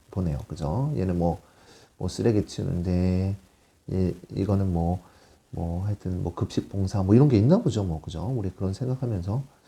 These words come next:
한번 얘가 그러면은 모든 경우의 수가 어떻게 경우가 나누어지고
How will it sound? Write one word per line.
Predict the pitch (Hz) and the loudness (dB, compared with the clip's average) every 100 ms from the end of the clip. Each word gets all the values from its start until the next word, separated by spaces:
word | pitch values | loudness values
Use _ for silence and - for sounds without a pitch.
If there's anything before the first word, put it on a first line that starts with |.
| - - | -20 -14
한번 | - 147 143 | 0 4 6
얘가 | 113 139 139 | 6 4 4
그러면은 | 113 117 123 | 2 2 2
모든 | 98 98 127 160 196 - _ _ _ | 2 4 4 4 2 -6 _ _ _
경우의 | 120 123 127 | 2 6 6
수가 | 123 - 73 - 135 _ _ _ _ - | 4 -4 -6 -6 -10 _ _ _ _ -10
어떻게 | 123 - 117 - 110 | -6 -2 -4 -2 -4
경우가 | - 92 90 95 | -2 -2 0 0
나누어지고 | 85 82 87 85 - - 107 139 160 | 2 2 2 0 -6 -4 2 4 2